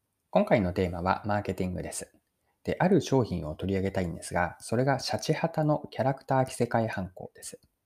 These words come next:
で、ここからマーケティングに学べること、具体的にはマーケティングで重要なお客さんへの提供価値、これを面白いと思った商品がこの着せ替えハンコなんですが、この商品を例に解説をしていきます。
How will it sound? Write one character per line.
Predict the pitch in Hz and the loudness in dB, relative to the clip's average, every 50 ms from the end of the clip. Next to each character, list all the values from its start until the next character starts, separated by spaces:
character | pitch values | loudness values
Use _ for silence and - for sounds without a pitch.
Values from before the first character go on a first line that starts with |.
| _ _ _ _ _ _ _ _ _ _ _ _ _ _ _ _ _ - | _ _ _ _ _ _ _ _ _ _ _ _ _ _ _ _ _ -6
で、 | 113 | -6
こ | 110 - - 127 | -2 0 -2 0
こ | - 170 | 0 0
か | - - | 2 4
ら | 170 175 - - | 4 4 2 4
マ | 113 120 | 4 2
ー | 147 147 | 4 4
ケ | - 156 | 2 0
テ | - 156 | 2 2
ィ | 156 | 4
ン | |
グ | 151 147 | 4 4
に | 143 131 117 | 4 4 4
学 | 110 107 117 117 | 2 2 4 4
べ | 123 117 | 2 2
る | 117 | 2
こ | - - 107 | 0 0 -2
と、 | - 80 - - | -2 -4 -4 -4
具 | - 104 95 | -4 0 2
体 | - 131 139 | 4 4 4
的 | 143 151 147 165 | 4 2 2 2
に | 156 131 | 2 2
は | 87 85 87 85 82 95 | 2 0 0 0 0 2
マ | 107 117 | 2 2
ー | 131 | 2
ケ | - 131 | 2 0
テ | - | 0
ィ | 123 120 | 2 2
ン | |
グ | 120 117 | 2 2
で | 110 107 | 2 2
重 | 101 110 104 101 | 2 0 0 0
要 | 95 92 92 | 0 0 0
な | 95 95 90 - - | 0 0 -2 -2 -4
お | - 98 | -4 -2
客 | - - 143 - - 156 | -2 -2 -2 0 -2 -2
さ | - 156 156 | 0 0 0
ん | 151 151 | 0 0
へ | 147 131 98 | 0 0 0
の | 85 - - _ - | 0 -2 -4 _ -6
提 | - 160 160 | -4 -4 0
供 | - 170 170 | 0 0 2
価 | - 156 147 | 2 0 0
値、 | - 98 87 - - _ _ _ _ _ | 2 -2 -4 -4 -8 _ _ _ _ _
こ | _ - | _ 2
れ | 156 160 | 4 4
を | 156 147 | 4 4
面 | - 131 139 | 4 2 2
白 | 143 - - 175 151 | 2 2 2 2 2
い | |
と | - 87 | 2 0
思 | 85 82 | -2 -4
っ | - _ | -6 _
た | - - | -8 -6
商 | - 95 90 | -4 -4 -4
品 | - - 82 80 78 | -4 -4 -8 -6 -2
が | 85 90 90 - - | -2 -2 -2 -4 -4
こ | - | -4
の | 95 95 | -4 -4
着 | 95 - | -6 -4
せ | - - | -4 -2
替 | 110 - 110 107 | 0 2 2 2
え | |
ハ | 110 - 104 | 2 0 -2
ン | 98 | -4
コ | - - | -6 -8
な | - - | -12 -12
ん | 76 73 | -12 -12
で | - | -12
す | - - | -6 -2
が、 | 92 92 92 - - - - - - | 0 0 0 -2 -8 -18 -20 -20 -20
こ | - - 151 | -6 -2 -2
の | 165 | -2
商 | 160 - 185 175 | 4 6 6 6
品 | 139 113 95 85 | 6 4 0 0
を | 80 90 | 2 2
例 | 95 90 82 | 2 2 2
に | 87 98 104 110 | 2 0 0 -2
解 | - - 98 98 | -2 -4 -4 -2
説 | - 90 87 - 104 | -2 -4 -4 0 0
を | 107 110 | 0 0
し | - - | 0 -2
て | - 78 - - | -8 -10 -10 -12
い | - | -14
き | _ - 73 | _ -12 -10
ま | 80 - | -8 -8
す。 | - - - | -8 -8 -10